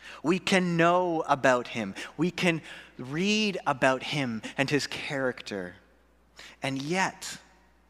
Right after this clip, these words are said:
he can never really be fully described. He can never really be fully understood. He is known, but not known. It's something that we say at First Hamilton all the time.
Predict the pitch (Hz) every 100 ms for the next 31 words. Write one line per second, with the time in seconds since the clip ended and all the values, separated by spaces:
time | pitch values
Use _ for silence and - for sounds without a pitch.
0 | _ _ _ _ _ _ _ _ - 147
1 | 147 160 208 190 175 165 139 131 143 135
2 | 120 - - 120 117 95 - - _ -
3 | - 185 - 170 185 214 214 202 220 196
4 | 175 - 170 160 151 - - - 156 143
5 | 135 - - 151 123 98 - - _ _
6 | _ - - - 190 214 165 190 190 180
7 | - - - - 151 160 196 233 269 277
8 | 240 - - - _ _ _ 160 156 156
9 | 165 156 135 123 104 95 92 - _ _
10 | _ _ _ _ - - - 147 - 185
11 | 185 170 160 - 185 - 165 180 175 175
12 | 165 147 143 185 180 139